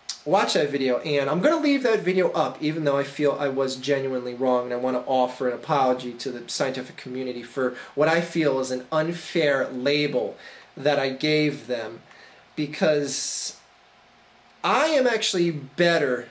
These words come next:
than the conclusion I drew, and I know better, and I just, I feel like such an ass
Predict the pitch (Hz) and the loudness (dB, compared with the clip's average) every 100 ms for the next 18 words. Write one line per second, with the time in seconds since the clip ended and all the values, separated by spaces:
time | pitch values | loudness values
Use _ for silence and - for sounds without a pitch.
0 | - 147 143 139 135 135 147 - 165 156 | -14 0 0 2 -2 -4 -8 -2 0 0
1 | 147 139 135 147 139 135 131 180 170 156 | 0 -2 0 2 2 2 0 0 0 0
2 | 151 131 135 127 123 127 143 147 143 - | 2 2 2 2 2 0 0 0 -2 -4
3 | - 147 147 151 131 - 147 - - - | -4 -4 0 2 2 0 -2 -2 -6 -2
4 | 151 143 131 104 - | 0 0 0 -4 -8